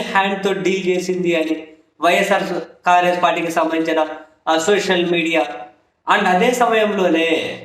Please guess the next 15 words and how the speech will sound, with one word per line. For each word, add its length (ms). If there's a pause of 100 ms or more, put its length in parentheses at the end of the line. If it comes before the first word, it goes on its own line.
(440)
వైఎస్ఆర్ 320
కాంగ్రెస్ 280
పార్టీ 160 (100)
సోషల్ 380
మీడియా 240 (680)
వీళ్ళతో 440 (100)
పాటు 240 (1300)
definitely 580 (400)
న్యూట్రల్గా 480 (100)
ఉన్నటువంటి 480
శ్రీవారి 360 (120)
భక్తులు 340
కావచ్చు, 360 (1080)
and 260 (680)
ఈ 20